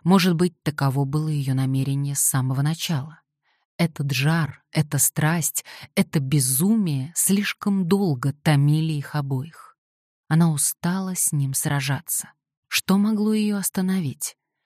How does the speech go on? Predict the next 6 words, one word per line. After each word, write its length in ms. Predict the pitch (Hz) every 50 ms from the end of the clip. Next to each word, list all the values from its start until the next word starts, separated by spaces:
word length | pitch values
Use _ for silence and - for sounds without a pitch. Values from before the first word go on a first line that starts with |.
| _ _ -
Бьюкин 680 | 160 160 175 170 165 202 220 - - - 127 127 135 131
мертв. 540 | 139 139 143 147 147 147 - - - - _ _ _ _ _ - - - -
Ее 260 | - 175 180 175 175 175
долг 420 | 165 165 220 233 233 214 _ -
перед 280 | - 165 147 147 135 143
ним, 320 | 147 143 139 135 131 123